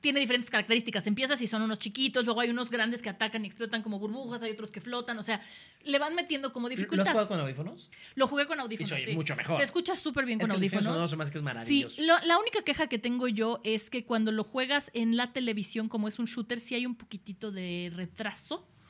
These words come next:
Speaker 2: ¿Entre
Speaker 1: O sea,
Speaker 2: el movimiento de los controles y la tele?
Speaker 1: Ajá, me gustó más jugarlo en el
Speaker 2: O sea, sientes que es de, la, la
Speaker 1: Sí,
Speaker 2: respuesta
Speaker 1: siento
Speaker 2: es
Speaker 1: que hay un
Speaker 2: inmediata.
Speaker 1: poquito, o a lo mejor fui yo, pero yo eso fue lo que vi.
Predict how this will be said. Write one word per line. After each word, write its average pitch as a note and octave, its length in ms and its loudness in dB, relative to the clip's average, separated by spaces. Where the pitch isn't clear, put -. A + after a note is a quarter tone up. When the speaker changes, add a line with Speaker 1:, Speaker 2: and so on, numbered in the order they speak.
Speaker 2:
¿Entre C3+ 240 -4
Speaker 1:
O - 20 0
sea, C#3 80 2
Speaker 2:
el C3+ 260 0
movimiento C3+ 300 0
de F3+ 40 2
los D#3 100 0
controles C#3+ 400 -2
y - 20 -4
la A#2 100 -8
tele? E3+ 320 -6
Speaker 1:
Ajá, A#3+ 280 -2
me C4 100 -2
gustó C4 240 0
más D#4+ 160 4
jugarlo C4 400 2
en G#3 140 2
el F3+ 680 -2
Speaker 2:
O C#3+ 80 -6
sea, D3+ 140 -2
sientes C#3+ 320 0
que - 100 -6
es B2 80 -4
de, C#3 160 -8
la, C3 120 0
la B2+ 40 -6
Speaker 1:
Sí, D3 100 -4
Speaker 2:
respuesta D3 280 6
Speaker 1:
siento - 140 6
Speaker 2:
es D#4+ 100 6
Speaker 1:
que D4 60 8
hay C#4 100 8
un C#4 80 8
Speaker 2:
inmediata. C#4 180 6
Speaker 1:
poquito, B3+ 220 -2
o B3+ 60 4
a C4 40 6
lo C#4 100 4
mejor D4+ 260 4
fui D4+ 120 0
yo, A3+ 180 4
pero G3 180 2
yo A3+ 260 6
eso A3 220 4
fue G#3+ 120 6
lo G#3 80 4
que A3+ 120 6
vi. B3 120 10